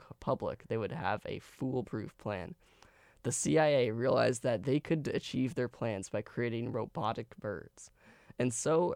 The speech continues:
early blueprints for bureaucratic incognito reconnaissance drone surveillance, short for birds,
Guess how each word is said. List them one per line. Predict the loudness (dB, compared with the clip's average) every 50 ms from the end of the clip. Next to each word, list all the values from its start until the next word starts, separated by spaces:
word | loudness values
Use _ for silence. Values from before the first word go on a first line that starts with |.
| 0
early | 2 4 4 4 4 2 0
blueprints | 0 0 0 0 0 -2 0 0 0 0 0 -2
for | -4 -2 0 0 0
bureaucratic | 0 0 2 2 4 4 2 2 2 2 2 2 2 -2 -2
incognito | -2 -2 0 0 0 0 0 0 -2 -2 -2 -2 -2 -2 -4 -4 -4 -2 0 0 2 0 0 -2 -4
reconnaissance | -6 -6 -4 0 2 2 2 2 2 0 0 0 0 0 -2 -4 -4
drone | -2 0 2 2 4 4 4 2 2
surveillance, | 0 -2 -2 0 2 2 2 2 0 -2 -4 -4 -6 -8 -10 -12 -16 _ _
short | _ -8 0 2 2 2 2 0
for | -2 -2 -2 -2
birds, | -2 0 2 4 4 4 2 -2 -6 -10 -14 -14 -14 -14 -14